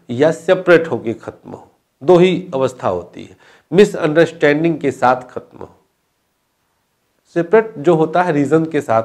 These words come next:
होता है, रीजन A to Z कुछ भी हो, उस रीजन पे जाना ही नहीं, वो विषयांतर हो जाएगा।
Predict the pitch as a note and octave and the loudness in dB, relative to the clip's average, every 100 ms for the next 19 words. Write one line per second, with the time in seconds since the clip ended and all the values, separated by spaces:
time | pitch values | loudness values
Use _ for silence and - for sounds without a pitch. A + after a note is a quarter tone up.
0 | - F#2+ A2 C3+ E3+ - _ E3+ G#3 G3+ | -4 -10 -8 -8 -10 -18 _ 4 4 6
1 | B3 F3+ G#3+ G#3+ G3+ G3+ G3+ - F#3+ B2 | 6 8 6 6 4 4 2 0 -4 -4
2 | C3 F2+ E2 _ _ _ - _ _ _ | -4 -4 -10 _ _ _ -20 _ _ _
3 | _ _ _ _ F3 A#3 - - E3+ F3 | _ _ _ _ 2 2 2 -2 2 6
4 | A3+ C4 B3+ B3 F3 E3+ F3 D#3 C3 A2+ | 8 8 6 4 6 6 6 4 2 0
5 | D3+ F3+ F3 F3 F3 E3 F#3 F#3+ F#3+ B2 | 4 4 4 2 4 4 2 2 0 0
6 | G#2+ F#2 E2+ - | -4 -10 -16 -20